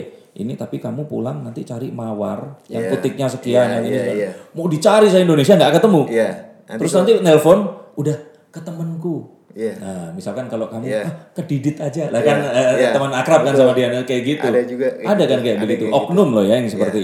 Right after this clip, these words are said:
Speaker 1: itu
Speaker 2: Ah.
Speaker 1: gitu. Oknum dokter pun juga ada yang
Speaker 2: Ada
Speaker 1: seperti
Speaker 2: yang
Speaker 1: itu.
Speaker 2: kayak gitu.
Speaker 1: Diceritain sama adik saya yang dokter juga. Dia
Speaker 2: Hmm.
Speaker 1: memang memperkaya dirinya dari itu tadi, perdagangan seperti
Speaker 2: Iya,
Speaker 1: itu.
Speaker 2: ada yang kayak gitu.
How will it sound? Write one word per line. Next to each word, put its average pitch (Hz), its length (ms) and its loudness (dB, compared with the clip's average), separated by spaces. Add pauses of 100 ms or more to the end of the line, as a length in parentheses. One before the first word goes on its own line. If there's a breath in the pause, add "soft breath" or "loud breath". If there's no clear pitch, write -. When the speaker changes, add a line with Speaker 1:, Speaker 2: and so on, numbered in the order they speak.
Speaker 1:
itu 101 160 -6
Speaker 2:
Ah. 98 80 -4
Speaker 1:
gitu. 95 240 -8
Oknum 156 320 -4
dokter 135 400 -2
pun 240 160 -6
juga 101 160 -4
ada 87 240 -6
yang 117 80 0
Speaker 2:
Ada 104 80 -4
Speaker 1:
seperti 110 160 2
Speaker 2:
yang 110 80 2
Speaker 1:
itu. 107 80 -2
Speaker 2:
kayak 95 160 -8
gitu. 95 120 -12 (120)
Speaker 1:
Diceritain 110 460 -2
sama 120 120 -6
adik 104 200 -4
saya 107 100 -2
yang 127 160 -6
dokter 101 240 -6
juga. 113 280 -6 (120)
Dia 120 160 -2
Speaker 2:
Hmm. 180 160 -6
Speaker 1:
memang 127 160 -10
memperkaya 120 500 -10
dirinya 113 460 -8
dari 113 240 -6 (160)
itu 143 160 -12
tadi, 160 300 -12 (340 soft breath)
perdagangan 110 640 -6
seperti 95 320 -14
Speaker 2:
Iya, 82 140 -10
Speaker 1:
itu. - 100 -16
Speaker 2:
ada 95 160 -16
yang 98 80 -14
kayak 92 160 -14
gitu. - 80 -20